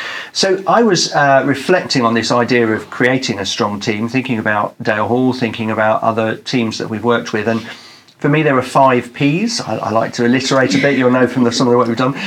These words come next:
So purpose, we've covered that already, but we'll pull out a few other things around purpose.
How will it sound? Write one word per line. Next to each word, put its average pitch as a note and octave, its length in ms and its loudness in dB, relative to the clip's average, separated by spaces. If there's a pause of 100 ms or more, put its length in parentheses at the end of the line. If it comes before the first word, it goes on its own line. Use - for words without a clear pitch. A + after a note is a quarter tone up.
(140)
So B3 160 2
purpose, - 640 0
we've B2+ 160 0
covered D#3+ 320 0
that A#2 120 2
already, A#2 360 0
but A#2+ 160 -4
we'll A#2 160 -2
pull C3 140 -2
out A2+ 100 0
a - 60 -4
few A#2+ 280 2
other A2+ 140 0
things A2 300 -2
around A2+ 340 2
purpose. - 580 -4